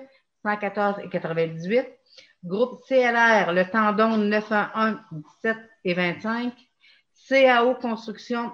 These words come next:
resurfaçage durant Barthélemy, cent quatorze et quinze.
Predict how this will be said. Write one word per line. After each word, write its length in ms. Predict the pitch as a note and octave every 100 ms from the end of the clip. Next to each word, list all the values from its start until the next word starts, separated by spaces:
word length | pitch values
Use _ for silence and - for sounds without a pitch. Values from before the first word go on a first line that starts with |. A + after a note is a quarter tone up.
| -
resurfaçage 760 | G3 G#3+ A3 G#3+ G3+ G3+ A3 G3
durant 240 | G3 G3+
Barthélemy, 720 | F#3+ F#3 - F#3+ F#3+ A3 A3 - - _ _
cent 220 | - G#3+
quatorze 460 | G3+ G3 G#3 F#3+ F3 F3+
et 100 | -
quinze. 380 | G3 A#3 C4